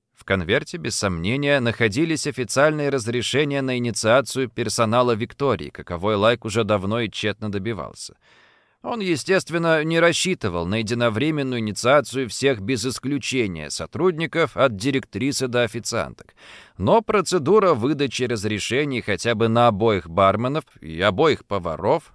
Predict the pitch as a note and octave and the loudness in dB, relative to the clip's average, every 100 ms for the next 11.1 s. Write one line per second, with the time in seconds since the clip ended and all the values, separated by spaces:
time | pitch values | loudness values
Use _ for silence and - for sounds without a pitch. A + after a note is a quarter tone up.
0 | - F#2 - A#2+ F3 A3 - C3 D3 A#2 | -8 -6 -2 -2 -2 -6 -4 -2 0 4
1 | C3+ D3+ F3 E3+ E3+ C#3 D3+ A#2 C3+ A2 | 4 4 0 -2 -4 -4 -6 -4 -2 0
2 | C3 C#3+ C3 A#2+ - A2+ F#2+ C2+ G1+ G1+ | -2 0 0 0 -2 -2 -2 -4 -20 -20
3 | - _ _ _ _ _ _ E2 G#2 B2+ | -20 _ _ _ _ _ _ -4 0 4
4 | C#3 D3+ E3 E3 C3+ - - - _ - | 4 4 4 4 2 -2 -14 -20 _ -4
5 | F#2 C3+ E3 _ - A2 G#2+ G2+ G#2+ F#2+ | 4 4 4 _ -8 -6 -4 -6 -6 -6
6 | D2 - _ _ _ _ - G#2+ C#3+ B2+ | -10 -16 _ _ _ _ -2 2 2 4
7 | D3+ D#3 - D3 C3+ C3+ C3+ A#2+ G2+ - | 4 4 0 -4 -2 0 2 2 -2 -6
8 | C3 D#3 - D#3+ A#2 F3 E3 A#2+ - C2+ | -2 0 4 2 2 4 6 4 -2 -18
9 | - A2 E3 D#3+ G3 G3 _ _ _ _ | -6 -2 2 2 2 0 _ _ _ _
10 | _ _ - - F2 E2 D#2+ D#2+ F#2 G2+ | _ _ -20 -18 -8 -6 -4 -2 -2 -4